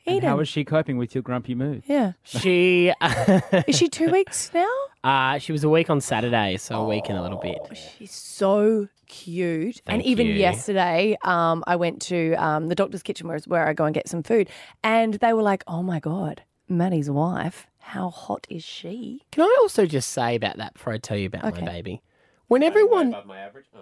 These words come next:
Speaker 3: Oh, sorry,
Speaker 2: Oh, you
Speaker 3: China.
Speaker 2: don't know.
Speaker 4: I'm batting way above my
Speaker 2: When he
Speaker 4: average.
Speaker 2: talks about his
Speaker 3: I
Speaker 2: wife,
Speaker 3: turn
Speaker 2: he
Speaker 3: you
Speaker 2: turns your mic off.
Speaker 3: Your microphone
Speaker 1: Yeah.
Speaker 3: is set, so when you make jokes about her, it just turns off.
Speaker 2: Oh, he doesn't make jokes.
Speaker 3: Can I just say to all of Brisbane,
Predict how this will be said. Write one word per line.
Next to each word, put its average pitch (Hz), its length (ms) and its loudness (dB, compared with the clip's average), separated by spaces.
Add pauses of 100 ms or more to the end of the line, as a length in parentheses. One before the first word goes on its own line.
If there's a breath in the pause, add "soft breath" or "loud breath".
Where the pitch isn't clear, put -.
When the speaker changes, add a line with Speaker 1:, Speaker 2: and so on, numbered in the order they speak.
(120)
Speaker 3:
Oh, 127 220 -10
sorry, 92 460 -10
Speaker 2:
Oh, 165 80 -2
you 185 60 0
Speaker 3:
China. 160 240 -2
Speaker 2:
don't - 100 -4
know. - 120 0
Speaker 4:
I'm 110 140 2
batting 110 220 0
way 98 140 2
above 95 200 -2
my 92 160 -2
Speaker 2:
When 214 60 4
he 226 60 4
Speaker 4:
average. - 80 -2
Speaker 2:
talks 226 180 0
about 202 140 2
his 185 80 0
Speaker 3:
I 214 40 4
Speaker 2:
wife, 240 160 4
Speaker 3:
turn 247 100 4
Speaker 2:
he 240 60 2
Speaker 3:
you 233 60 6
Speaker 2:
turns 214 240 2
your 214 80 0
mic 220 300 2
off. 262 200 0
Speaker 3:
Your 185 140 4
microphone 220 520 4
Speaker 1:
Yeah. 165 60 4
Speaker 3:
is 151 60 0
set, - 300 0
so 175 140 2
when 160 140 4
you 156 80 4
make 156 220 4
jokes 196 280 4
about 131 280 0
her, 151 240 2
it 156 100 2
just 143 180 -2
turns 160 280 2
off. 214 180 -4
Speaker 2:
Oh, 190 60 -10
he 190 80 -2
doesn't 254 180 0
make 165 120 -4
jokes. 180 500 -2 (1900 soft breath)
Speaker 3:
Can 226 160 2
I 262 120 4
just 269 180 -2
say 190 280 2
to 185 160 -2
all 214 180 2
of 208 120 0
Brisbane, 165 520 2